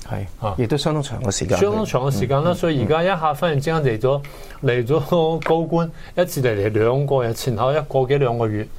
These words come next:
Speaker 1: 嗯。
Speaker 2: 所以中國話你咪打破咗一中原則，美國話冇咩一中原則，我只有一中政策啊。
Speaker 1: 嗯。其實教授你會點睇？美國點解喺呢個時候，即係尤其 Trump administration 有個上任以嚟，逐漸打破緊呢樣嘢嘅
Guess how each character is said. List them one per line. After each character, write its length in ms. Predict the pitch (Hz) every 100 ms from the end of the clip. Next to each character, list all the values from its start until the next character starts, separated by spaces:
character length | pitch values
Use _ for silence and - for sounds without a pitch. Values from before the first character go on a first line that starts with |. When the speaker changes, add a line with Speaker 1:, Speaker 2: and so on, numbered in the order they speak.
| -
Speaker 1:
嗯。 220 | 123 104
Speaker 2:
所 120 | 98 151
以 40 |
中 180 | 175 185
國 100 | 131
話 120 | 107
你 100 | 123
咪 120 | 120
打 200 | 110 123
破 160 | 156 156
咗 120 | 147
一 40 | 151
中 320 | 160 160 160
原 180 | 113 101
則， 200 | 156 160
美 140 | 131 117
國 160 | 131 104
話 40 | 104
冇 100 | 95
咩 140 | 139 151
一 40 |
中 160 | 139 143
原 120 | 107
則， 120 | - 127
我 140 | 107
只 80 | 127
有 60 |
一 40 | 127
中 160 | 135
政 160 | 123 104
策 120 | 104
啊。 180 | 107 113
Speaker 1:
嗯。 140 | - -
其 60 |
實 200 | 143 131 - - 147
教 120 | 147
授 140 | 143 123
你 100 | 123
會 120 | 120
點 180 | 139 151
睇？ 260 | 113 117 -
美 200 | 170 147
國 160 | 170 160
點 160 | 165 175
解 60 |
喺 140 | 156 165
呢 100 | 190
個 80 | 127
時 240 | - 92
候， 240 | 95 87 -
即 100 | 156
係 40 |
尤 80 | 110
其 120 | 110
Trump 320 | - - 139
administration 600 | 113 120 113 123 117 - - -
有 120 | -
個 60 | 107
上 180 | - 110
任 160 | 101
以 140 | 95 95
嚟， 120 | 82 - - - -
逐 120 | - -
漸 260 | - 117 113
打 240 | 104 117
破 300 | 139 110 104
緊 120 | 95
呢 220 | 101 120 156
樣 280 | 143 120
嘢 280 | 95 92 95
嘅 320 | 92 95 92